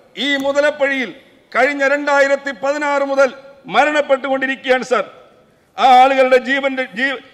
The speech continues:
അറുപതോളം ആളുകളുടെ ജീവൻ അവിടെ പൊലിഞ്ഞു വീണു. സാർ, ഒരു ഹാർബർ വന്നതുകൊണ്ട് മാത്രം ഇത്രയും ആളുകളുടെ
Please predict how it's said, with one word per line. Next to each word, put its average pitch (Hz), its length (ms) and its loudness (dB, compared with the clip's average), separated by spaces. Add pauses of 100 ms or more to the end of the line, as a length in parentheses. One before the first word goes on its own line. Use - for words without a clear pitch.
(200)
അറുപതോളം 269 580 2
ആളുകളുടെ 262 420 0
ജീവൻ 277 220 0
അവിടെ 269 160 0
പൊലിഞ്ഞു 269 380 -2
വീണു. 247 180 -4 (1120)
സാർ, 220 180 2 (520)
ഒരു 220 180 -2
ഹാർബർ 254 500 2
വന്നതുകൊണ്ട് 233 420 -6
മാത്രം 220 480 -4 (460)
ഇത്രയും 220 480 -2
ആളുകളുടെ 208 380 -4